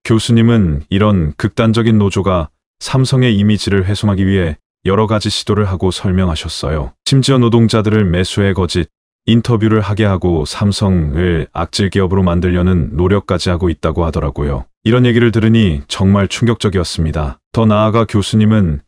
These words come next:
이런 파업의 장기화가 삼성의 생산 목표 달성을 방해하고 주가를 떨어뜨려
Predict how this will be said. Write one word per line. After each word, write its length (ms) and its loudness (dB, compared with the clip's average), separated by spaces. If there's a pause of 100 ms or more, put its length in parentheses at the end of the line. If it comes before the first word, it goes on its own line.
(180)
이런 240 2
파업의 380 0
장기화가 720 -2 (260)
삼성의 520 0
생산 440 0
목표 480 -2 (260)
달성을 540 0
방해하고 640 0 (320)
주가를 420 0
떨어뜨려 640 -2